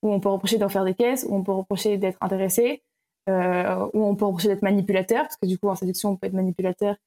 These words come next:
et en networking, on peut être manipulateur. Euh, dans les deux, on peut faire des faux pas, ou avoir des phrases qui marchent pas, ou être inintéressant, enfin,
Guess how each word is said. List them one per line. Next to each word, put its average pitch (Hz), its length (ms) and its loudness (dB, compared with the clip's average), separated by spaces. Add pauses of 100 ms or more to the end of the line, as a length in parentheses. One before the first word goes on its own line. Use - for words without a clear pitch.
(300)
et 233 100 2
en 226 60 2
networking, 208 420 -2
on 185 80 -2
peut 190 120 -2
être 185 60 -2
manipulateur. 185 640 0 (760)
Euh, 190 560 0 (560)
dans 202 100 4
les 202 120 4
deux, 214 120 4
on 233 80 2
peut 208 80 0
faire 202 160 2
des 190 80 2
faux 196 160 0
pas, 214 380 2
ou 196 180 2
avoir 196 280 2
des 190 80 2
phrases 214 380 -2
qui 202 80 0
marchent 190 760 0
pas, 214 180 2
ou 202 120 2
être - 240 -6
inintéressant, 202 520 0
enfin, 202 240 -4